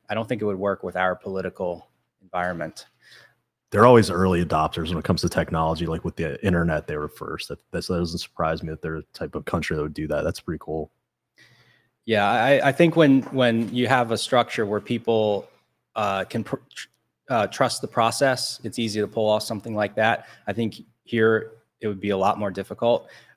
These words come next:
Speaker 1: Where I do think True Vote might be ready for prime time would be not in a political election, but just people online who want to form something, some, something like a D A O.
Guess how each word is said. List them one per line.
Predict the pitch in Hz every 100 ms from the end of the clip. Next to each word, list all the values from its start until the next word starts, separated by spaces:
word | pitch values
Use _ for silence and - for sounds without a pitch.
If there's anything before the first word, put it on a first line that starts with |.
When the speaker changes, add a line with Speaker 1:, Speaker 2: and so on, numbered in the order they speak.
| -
Speaker 1:
Where | 131 160
I |
do | 139 143
think | 170 190 143
True | - 156 151
Vote | 127 135 -
might | 117 110 123
be | 135 120
ready | 107 110 123
for | -
prime | 107 113 110 120
time | 131 131
would | 110 98
be | 113 107 104 -
not | 117 127
in | 135
a | 117
political | - 110 110 120 127 123
election, | 131 131 - 139 135 - _
but | 120
just | 107 123 - -
people | 139 123 117
online | 110 101 107 110
who | 101
want | 98 101
to | - 98 95 90 _
form | _ 113 107 98
something, | 101 90 - 87
some, | 87 107 104 95
something | - 120 117
like | 104 98 95
a | 92
D | 101 95
A | 92 90
O. | 90 87